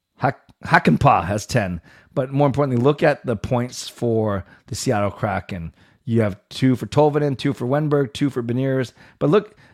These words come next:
it evenly spread out. In fact, one, two, three, nine of the twelve forwards had points, and three of the six defensemen led by Justin Schultz. Then Grubauer wasn't too busy tonight. So overall, a,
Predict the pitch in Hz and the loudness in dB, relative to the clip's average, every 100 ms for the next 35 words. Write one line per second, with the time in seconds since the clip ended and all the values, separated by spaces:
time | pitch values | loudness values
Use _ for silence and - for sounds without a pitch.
0 | - - - _ _ _ 185 220 269 170 | -10 -10 -12 _ _ _ -4 -2 0 -2
1 | - 151 170 117 - 120 - 139 135 127 | 2 2 2 0 -4 -8 0 0 0 -2
2 | 131 135 139 127 - _ _ 123 131 156 | -6 -4 -6 -10 -12 _ _ 2 6 6
3 | 220 269 208 - 165 - 135 139 151 147 | 6 4 2 4 4 2 -2 2 4 4
4 | 135 120 123 113 - 139 190 - - _ | 0 -2 -2 -2 -2 -2 -2 -8 -20 _
5 | _ _ _ _ - 127 135 131 127 123 | _ _ _ _ -6 -2 0 -2 -2 -2
6 | 123 120 117 - 147 151 160 147 120 - | -2 -2 -4 -6 2 6 6 4 -4 -4
7 | 139 120 127 117 131 123 117 117 104 101 | -6 -2 -2 -2 -2 -2 -2 -2 -4 -2
8 | 113 104 110 95 117 110 104 - _ _ | -4 -4 -8 -8 -6 -6 -8 -16 _ _
9 | - 107 101 107 104 98 95 95 104 _ | -8 -6 -2 -2 -2 -2 -2 -6 -10 _
10 | 107 104 107 - 98 92 87 87 - 85 | -6 -6 -6 -10 -8 -6 -8 -10 -12 -16
11 | 85 - 135 185 190 165 123 123 - _ | -16 -10 -2 0 2 2 2 0 -4 _
12 | _ _ _ _ _ - 104 | _ _ _ _ _ -6 -4